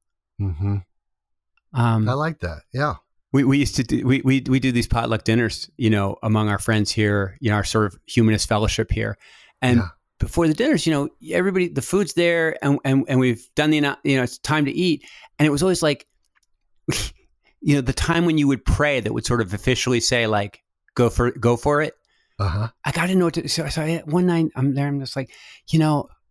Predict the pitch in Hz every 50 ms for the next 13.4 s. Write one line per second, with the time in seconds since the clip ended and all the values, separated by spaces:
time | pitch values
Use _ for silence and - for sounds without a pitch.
0 | _ _ _ - 143 160 175 190 202 185 - - 156 156 143 127 131 123 123 117
1 | - 117 110 107 117 113 110 107 104 101 98 - - _ _ - 117 117 117 117
2 | 113 - 113 110 104 - - 120 - 117 113 107 107 104 - - 107 - - 117
3 | 107 - - 113 - - - 131 131 143 156 165 147 143 123 - - - 120 107
4 | 110 107 98 104 101 95 98 98 98 98 98 98 - - 107 107 127 123 - _
5 | _ _ _ _ _ _ _ _ _ _ _ _ _ - - - - 139 135 131
6 | - - _ _ _ _ - - 160 - - - 185 196 - 240 220 - - -
7 | - 143 139 - - - - - 139 127 117 107 98 95 95 95 113 - - -
8 | - - - - _ _ _ _ _ - - 123 123 - 170 156 - - - -
9 | - - - _ _ _ 220 214 - 262 240 - 170 165 156 160 156 - - 151
10 | 139 131 - - - 107 104 - - - - _ _ _ _ _ _ _ _ _
11 | _ _ _ _ _ _ _ _ _ _ 135 135 131 127 131 127 127 156 - 180
12 | 170 - 170 160 151 143 135 131 123 127 127 131 - 208 208 - - - - -
13 | 135 110 101 98 101 104 104 -